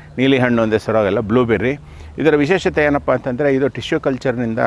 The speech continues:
ಉಪಯೋ-, ಮಾ-, ಮಾಡಿದಂಥ ಒಂದು ಬೆಳೆ. ಇದು ಆ್ಯಂಟಿ ಆಕ್ಸಿಡೆಂಟ್ಸ್ ಮತ್ತು ಆರೋಗ್ಯಕ್ಕಾಗಿ ಈ ಹಣ್ಣನ್ನು ತಿಂತಾರೆ, ಆ, ಪಶ್ಚಿಮ ರಾಷ್ಟ್ರಗಳಲ್ಲಿ.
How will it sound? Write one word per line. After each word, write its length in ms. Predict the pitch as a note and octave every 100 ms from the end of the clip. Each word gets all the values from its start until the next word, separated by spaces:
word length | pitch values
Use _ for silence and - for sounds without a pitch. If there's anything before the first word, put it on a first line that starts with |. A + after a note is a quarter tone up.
| A2+ - -
ಉಪಯೋ-, 420 | - - A2+ G2 F#2 - - - -
ಮಾ-, 280 | A2 G#2 G2+
ಮಾಡಿದಂಥ 440 | A2 B2 A#2+ A2+
ಒಂದು 400 | A#2 A2 G#2 F#2+
ಬೆಳೆ. 380 | E2+ G2 C3+ E3 - - -
ಇದು 340 | A#2+ B2 G#2 A#2 - - - - - - - - B2
ಆ್ಯಂಟಿ 280 | D3+ D#3+
ಆಕ್ಸಿಡೆಂಟ್ಸ್ 720 | G3 D#3+ C3 - C3 G2 - - - - -
ಮತ್ತು 400 | A2+ D3+ E3 - - - - - - -
ಆರೋಗ್ಯಕ್ಕಾಗಿ 960 | A2+ D3+ G3+ E3 F3 - D3 D3 D#3 C#3
ಈ 40 |
ಹಣ್ಣನ್ನು 520 | B2+ A#2 B2 B2+ C3 B2
ತಿಂತಾರೆ, 400 | G#2+ A2 G#2 C3
ಆ, 60 | - - - - G2+ G#2 G2 F#2+ F2+ F#2
ಪಶ್ಚಿಮ 300 | G#2 - A#2+
ರಾಷ್ಟ್ರಗಳಲ್ಲಿ. 720 | G#2+ - G#2 F#2+ E2+ G#2+